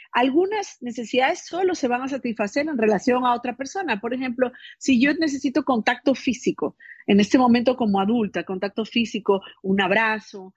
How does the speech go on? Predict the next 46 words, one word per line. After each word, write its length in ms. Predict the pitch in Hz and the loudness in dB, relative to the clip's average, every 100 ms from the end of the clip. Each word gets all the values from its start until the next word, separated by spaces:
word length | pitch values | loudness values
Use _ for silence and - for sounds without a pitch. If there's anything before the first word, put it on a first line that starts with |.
| _ _ | _ _
un 100 | 185 | -16
cariño, 720 | 190 190 220 233 214 196 196 - _ _ | -10 -8 -6 -6 -6 -8 -8 -12 _ _
eh, 840 | 196 190 185 185 180 180 175 180 175 _ _ - | -2 0 0 0 -2 -2 -2 -4 -6 _ _ -4
este, 880 | 196 - 190 175 170 170 165 156 - | -2 0 2 2 2 0 0 -2 -2
¿cómo 160 | 208 208 | 0 2
se 100 | 214 | 2
llama? 300 | 196 226 - _ _ _ | 2 0 -4 _ _ _
Eh, 200 | - - | -2 0
ca-, 160 | - 220 | 0 0
las 220 | 208 - | -2 -2
caricias, 920 | - 190 240 240 - - 208 202 202 - _ _ - - | 0 2 4 4 0 0 2 0 -4 -10 _ _ -20 -6
porque 440 | 233 233 - 240 | -2 0 0 0
para 240 | - 214 214 | 0 -4 -4
yo 220 | 208 220 | -4 -6
sentirme 520 | 254 226 240 233 240 | -6 -4 -2 -2 -2
reconfortada, 960 | 208 190 185 175 185 175 240 226 220 247 - - - | -2 -4 -6 -4 -4 -2 0 0 0 -2 -8 -14 -8
pues 160 | 190 | -6
eso 160 | 214 262 | -4 -4
es 100 | 269 | 0
algo 260 | 247 262 | 0 0
que 120 | - 226 | -2 -4
me 100 | 240 | -4
lo 140 | 226 | -2
puedo 200 | 277 381 | -2 0
dar 160 | 392 370 | -2 -2
yo, 120 | 392 427 | -4 -2
pero 200 | 285 254 | -2 -2
generalmente 760 | 269 254 294 381 320 254 370 - _ _ | -6 -8 -8 -6 -8 -6 -8 -8 _ _
lo 160 | 214 226 | -2 2
voy 140 | 233 | 2
a 60 | 262 | 0
necesitar 400 | 285 247 269 220 | -2 -2 -2 0
de 100 | 208 | 0
otra 220 | 214 214 | 0 -4
persona, 500 | 180 - 508 214 180 | -6 -4 -2 -2 0
tal 140 | 190 | 0
vez 100 | 190 | 0
de 120 | 208 208 | 0 0
mi 100 | 190 | -2
mejor 260 | 180 185 | 0 0
amiga, 480 | 185 254 330 302 277 254 | 2 2 2 2 0 0
tal 100 | 190 | 0
vez 120 | 185 | 0
de 80 | 196 | -2
mi 100 | 185 | -4
mamá, 500 | 175 226 320 311 | 0 2 2 0